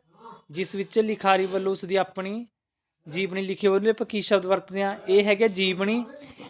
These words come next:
ਬੀ ਹੈਗਾ ਜੀ ਸੰਸਮਰਨ, ਸੀ ਹੈਗਾ ਸਵੈ ਜੀਵਨੀ, ਡੀ ਹੈਗਾ ਰੇਖਾ ਚਿੱਤਰ। ਕੀ ਆਨਸਰ ਆ ਜਾਊਗਾ ਜੀ ਇਸ ਕੁਐਸਚਨ ਦਾ? ਵੀ ਉਹ ਪੁਸਤਕ ਜਿਹਦੇ ਵਿੱਚ ਲਿਖਾਰੀ ਵੱਲੋਂ ਉਸ ਦੀ ਆਪਣੇ ਜੀਵਨ ਨਾਲ ਸੰਬੰਧਿਤ ਘਟਨਾਵਾਂ ਦਾ ਵਰਣਨ ਕੀਤਾ ਹੋਵੇ, ਉਹਦੇ ਲਈ ਆਪਾਂ ਇੱਕ ਸ਼ਬਦ ਕੀ ਵਰਤਦੇ ਹਾਂ?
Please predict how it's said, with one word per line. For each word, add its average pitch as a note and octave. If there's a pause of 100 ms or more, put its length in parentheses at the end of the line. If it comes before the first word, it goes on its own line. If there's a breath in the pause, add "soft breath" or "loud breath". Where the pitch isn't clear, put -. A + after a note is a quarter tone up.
ਬੀ F#3+
ਹੈਗਾ G#3
ਜੀ A#3 (1300)
ਸੰਸਮਰਨ, G#3 (300)
ਸੀ G3+
ਹੈਗਾ G#3+
ਸਵੈ F#3
ਜੀਵਨੀ, A3 (280)
ਡੀ F#3+
ਹੈਗਾ G#3
ਰੇਖਾ D#3+
ਚਿੱਤਰ। C#3+ (420)
ਕੀ G#3+
ਆਨਸਰ A3
ਆ A3
ਜਾਊਗਾ G#3+
ਜੀ G#3+
ਇਸ G#3
ਕੁਐਸਚਨ A3
ਦਾ? A3 (1500)
ਵੀ F3+
ਉਹ G3
ਪੁਸਤਕ G3
ਜਿਹਦੇ G3
ਵਿੱਚ G#3+
ਲਿਖਾਰੀ G3+
ਵੱਲੋਂ F#3+
ਉਸ F#3
ਦੀ F3
ਆਪਣੇ F#3
ਜੀਵਨ F3+
ਨਾਲ F3+
ਸੰਬੰਧਿਤ F3+
ਘਟਨਾਵਾਂ G3
ਦਾ F#3
ਵਰਣਨ E3+
ਕੀਤਾ D#3
ਹੋਵੇ, E3
ਉਹਦੇ F3
ਲਈ G#3
ਆਪਾਂ G#3
ਇੱਕ G3+
ਸ਼ਬਦ F3
ਕੀ F3+
ਵਰਤਦੇ E3
ਹਾਂ? D#3+